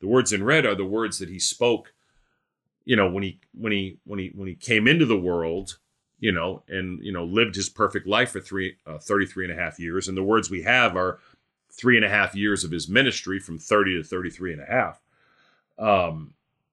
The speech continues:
but again, we cannot say that we love Jesus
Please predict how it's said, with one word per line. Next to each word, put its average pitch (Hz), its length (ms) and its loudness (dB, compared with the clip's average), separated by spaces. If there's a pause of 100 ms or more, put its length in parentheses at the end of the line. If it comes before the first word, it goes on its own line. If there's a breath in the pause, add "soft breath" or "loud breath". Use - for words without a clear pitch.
(120)
but 123 180 6
again, 107 520 0 (1300)
we 92 100 -8
cannot 143 500 2
say 113 260 4
that 101 180 0
we 101 120 0
love 90 260 -2
Jesus 78 720 -8